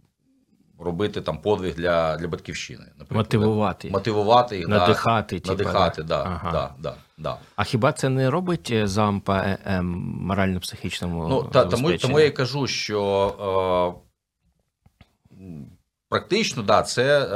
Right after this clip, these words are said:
Speaker 1: е, повинен робити, е, М П З шник. Ось, тобто капелан, на мій погляд, це людина, яка, е, в іншому, е, знаходиться прошарку, в іншому слою.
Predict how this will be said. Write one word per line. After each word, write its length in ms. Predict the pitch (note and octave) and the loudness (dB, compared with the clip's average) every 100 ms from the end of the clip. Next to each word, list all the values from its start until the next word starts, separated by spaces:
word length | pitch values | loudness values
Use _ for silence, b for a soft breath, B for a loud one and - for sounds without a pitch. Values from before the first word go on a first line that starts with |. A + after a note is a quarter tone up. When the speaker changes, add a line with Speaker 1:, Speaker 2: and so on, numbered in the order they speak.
| G2 | 0
Speaker 1:
е, 40 | |
повинен 380 | G2 G#2 C3 C3 | 0 0 0 0
робити, 560 | G2 F#2+ A#2 A#2 G#2 G2+ | -2 0 -2 0 0 2
е, 560 | F#2+ F#2 E2+ F2 F2 | 2 2 -2 -4 -4
М 100 | F#2+ | -4
П 80 | F#2+ | -6
З 200 | F#2 G#2+ | 0 0
шник. 360 | - E2+ - _ _ _ _ | 0 -8 -18 _ _ _ _
Ось, 240 | F#2 F2 - | -4 -4 -4
тобто 260 | G#2 A2+ | -6 -6
капелан, 600 | G#2 - C3 C3 E3+ G#3+ | -4 -2 -2 -2 -2 -2
на 80 | C3+ | -4
мій 160 | A2 B2 | -2 -4
погляд, 500 | A#2+ F#3 E3 B2+ - | -4 -4 0 -2 -2
це 460 | - C3 B2 A#2+ B B B B B B | -2 2 4 2 B B B B B B
людина, 440 | A#2 A#2+ C3 D#3+ C#3 | -2 0 2 2 4
яка, 600 | B2 A#2+ C3 C3 B2+ B2 | 4 6 6 8 10 8
е, 840 | B2+ B2 A2+ A2+ A2+ A2+ G#2+ G#2 | 6 0 2 2 4 4 2 -2
в 200 | A2+ - - | -12 -14 -4
іншому, 680 | D#3 D3+ - B2 A#2 G#2 G2 B B G2+ | -2 -2 -2 -2 0 0 -2 B B -8
е, 140 | G2+ | -8
знаходиться 520 | F#2 G#2 - A2+ - | -6 -6 0 0 0
прошарку, 520 | G2+ F#2+ - G#2+ G2 F2 | -6 -2 0 0 0 -4
в 40 | |
іншому 320 | G2+ - G2 | -6 -6 -8
слою. 440 | F#2 G2+ F#2+ D2 | -8 -4 -2 -2